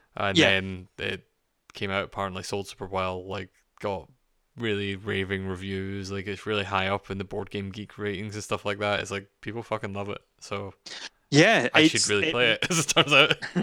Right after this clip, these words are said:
Speaker 2: <laughs> it made a lot of Game of the Year lists and things.
Speaker 1: Yeah.
Speaker 2: Um, so, game's doing really well, but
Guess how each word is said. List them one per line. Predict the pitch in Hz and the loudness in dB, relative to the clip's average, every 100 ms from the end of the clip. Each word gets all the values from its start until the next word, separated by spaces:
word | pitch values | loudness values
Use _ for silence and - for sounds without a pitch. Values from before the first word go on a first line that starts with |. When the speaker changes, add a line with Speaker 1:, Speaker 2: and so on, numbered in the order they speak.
| - - - - - - 190 - - - 147 | 4 6 6 2 -6 0 -2 0 -6 -6 -2
Speaker 2:
<laughs> | - | 4
it | 196 - | 4 4
made | 160 170 190 202 185 - | -2 0 2 0 -2 2
a | 156 156 147 | 6 6 4
lot | 151 175 | 0 -2
of | 147 | -4
Game | 170 160 | -4 -4
of | 156 | -8
the | 143 | -6
Year | 143 131 | -4 -2
lists | 135 - - | -4 -8 -12
and | 123 | -6
things. | 156 196 233 - | -4 -4 -6 -6
Speaker 1:
Yeah. | 117 104 98 90 _ _ _ _ _ _ _ _ _ _ - - | -4 -4 -4 -10 _ _ _ _ _ _ _ _ _ _ -14 0
Speaker 2:
Um, | 131 139 139 123 - - | 4 4 4 -2 -10 2
so, | 208 214 - _ _ _ - | 2 2 -4 _ _ _ 2
game's | 247 226 | 4 4
doing | 226 170 147 | 2 0 2
really | 208 233 | 0 2
well, | 180 127 131 - _ _ _ _ _ _ _ | 2 2 0 -6 _ _ _ _ _ _ _
but | - 180 - | 4 6 4